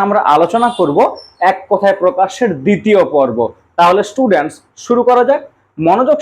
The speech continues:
সহকারে কিন্তু ক্লাসটা তোমরা দেখো। দেখো, গণপতিহি দেবতা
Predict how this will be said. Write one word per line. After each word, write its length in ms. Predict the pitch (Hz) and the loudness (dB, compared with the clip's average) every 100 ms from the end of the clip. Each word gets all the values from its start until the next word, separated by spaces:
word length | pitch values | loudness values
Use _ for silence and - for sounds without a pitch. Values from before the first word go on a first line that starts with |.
| - | -2
সহকারে 320 | 220 214 202 196 | 0 0 0 -2
কিন্তু 160 | 190 185 | -4 -2
ক্লাসটা 300 | 180 180 180 | -2 -2 -2
তোমরা 180 | 170 175 147 | -2 -2 -2
দেখো। 220 | 127 - 101 _ _ _ _ _ _ _ _ _ _ _ _ _ _ - _ _ - - - | -2 -4 -10 _ _ _ _ _ _ _ _ _ _ _ _ _ _ -20 _ _ -20 -20 -4
দেখো, 280 | 254 - 185 220 - _ _ _ _ _ _ - 131 | -2 0 -2 -4 -6 _ _ _ _ _ _ -14 -2
গণপতিহি 680 | 147 185 240 277 277 220 220 247 - - 180 156 | 0 2 2 0 0 -2 -2 -6 -12 -16 -8 -2
দেবতা 340 | 196 208 233 | 0 0 -2